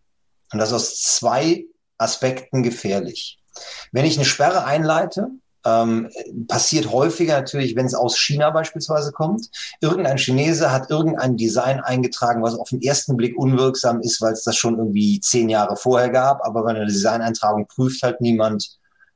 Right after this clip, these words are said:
ähm, ist das schutzfähig oder nicht, sondern es wird halt eben einfach eingetragen. Der lässt sperren. Diese Sperre ist natürlich brutal rechtsverletzend, weil er aus dem Design keine Rechte herleiten kann. Und wenn der nicht in China säße,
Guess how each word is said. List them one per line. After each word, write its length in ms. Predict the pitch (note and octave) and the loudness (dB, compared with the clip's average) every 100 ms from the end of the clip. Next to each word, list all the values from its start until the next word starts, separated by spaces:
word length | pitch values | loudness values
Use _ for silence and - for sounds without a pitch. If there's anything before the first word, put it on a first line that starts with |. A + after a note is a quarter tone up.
| _ | _
ähm, 420 | A#2 G#2+ G#2+ A2 - | 2 2 2 -4 -4
ist 200 | C3 - | -2 0
das 480 | A2+ - - - - | 0 0 0 -2 -2
schutzfähig 560 | - B2 - A2+ F#2+ G2+ | -2 -2 -2 -2 -2 0
oder 120 | G2+ | 0
nicht, 220 | A#2+ C3 | 2 0
sondern 200 | B2 A2 | 2 0
es 100 | G#2+ | 2
wird 120 | A2 | -2
halt 120 | G#2+ - | -2 -4
eben 160 | G2 | -8
einfach 240 | - - - - | -10 -12 -16 -18
eingetragen. 540 | _ - - - - _ _ - - - - - _ - - | _ -14 -12 -14 -16 _ _ -20 -18 -18 -20 -20 _ -18 -8
Der 180 | G#2 B2+ | -2 0
lässt 180 | C3+ - | 0 0
sperren. 340 | A#2 G2 E2 _ _ _ _ _ _ | 0 -2 -4 _ _ _ _ _ _
Diese 480 | - G2+ C3+ G3 G#3 | -12 0 2 4 2
Sperre 500 | - - C#3 B2+ A2 | 0 -2 0 2 0
ist 200 | - - | 0 -2
natürlich 360 | B2 B2 A2+ G2 | -2 -2 -4 -2
brutal 520 | G#2+ A2+ B2 C3+ D3 | -2 0 0 2 2
rechtsverletzend, 920 | A#2+ A2 - - A#2 B2 - E3 D#3 | 2 -2 -2 -2 -2 -2 -4 -2 0
weil 180 | A2+ A#2 | 2 2
er 120 | A#2+ | 2
aus 120 | A#2+ A#2+ | 0 0
dem 160 | A#2 | 0
Design 360 | A2+ A2 A2 A2+ | 2 2 2 2
keine 260 | A#2+ A#2 | 0 2
Rechte 260 | C#3 D3+ G#2+ | 2 0 -4
herleiten 460 | F2+ - - - - | -4 -4 -6 -8 -20
kann. 180 | - - _ _ _ _ _ _ _ _ _ _ _ | -20 -20 _ _ _ _ _ _ _ _ _ _ _
Und 280 | C#3+ C3 A#2+ | 2 2 2
wenn 260 | E3+ G3+ | 2 2
der 100 | F3+ | 4
nicht 300 | E3+ D#3+ - | 4 2 0
in 100 | B2+ | -2
China 380 | - A#3 A3 G#2 | 0 2 2 0
säße, 500 | G2 F#2 - A#2 F3+ | -2 -4 -2 -2 -2